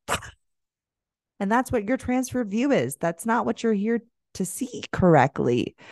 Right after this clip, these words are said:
I'm not here to see my, anyone else's personal stories and try to make them mine. That's not my, that's not me. I'm here to empower people. So it's taking those words and how can you empower yourself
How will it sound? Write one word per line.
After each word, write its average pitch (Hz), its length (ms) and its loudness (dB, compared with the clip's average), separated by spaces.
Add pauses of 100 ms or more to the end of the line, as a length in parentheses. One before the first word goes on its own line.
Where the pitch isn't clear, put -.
(180)
I'm 214 180 2
not 240 200 4
here 185 220 4
to 180 140 -4
see 226 320 0
my, 160 260 2 (420)
anyone 240 280 4
else's 143 320 -2
personal 165 400 2
stories 156 640 2
and 156 120 -4
try 170 220 2
to 147 220 6 (840)
make 214 220 4
them 208 120 4
mine. 233 340 8 (220)
That's - 200 0
not 254 180 2
my, 151 320 0
that's 190 220 0
not 190 160 2
me. 180 300 0 (340)
I'm 185 160 2
here 240 200 4
to 233 180 -2
empower 226 520 2
people. - 520 -4 (460)
So 208 220 4
it's 190 200 2
taking 247 360 2
those 208 240 2
words 226 340 2
and 190 120 -2
how 220 300 -2
can 214 220 -6
you 208 140 -6
empower 226 600 2
yourself 208 680 2